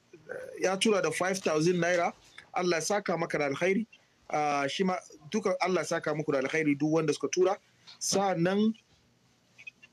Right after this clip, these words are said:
eh, okay, to jama'a, tun da malam ya tsaya, na ga kira, kiran na da yawa, ba ku bar man karan.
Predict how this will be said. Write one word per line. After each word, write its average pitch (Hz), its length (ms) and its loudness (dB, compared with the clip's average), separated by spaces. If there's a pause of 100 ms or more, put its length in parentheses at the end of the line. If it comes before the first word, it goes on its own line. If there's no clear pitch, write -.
(520)
eh, 175 380 4 (420)
okay, 202 420 0 (300)
to 185 240 0 (140)
jama'a, 208 320 0 (180)
tun 277 140 0
da 233 60 2
malam 196 260 0
ya 170 120 2
tsaya, 170 200 0
na 190 80 0
ga 214 100 0
kira, 202 220 -2
kiran 180 220 -2
na 147 120 0
da 156 100 -2
yawa, 160 120 2
ba 190 120 0
ku 180 120 -6
bar 170 120 2
man 151 180 -4
karan. 143 220 0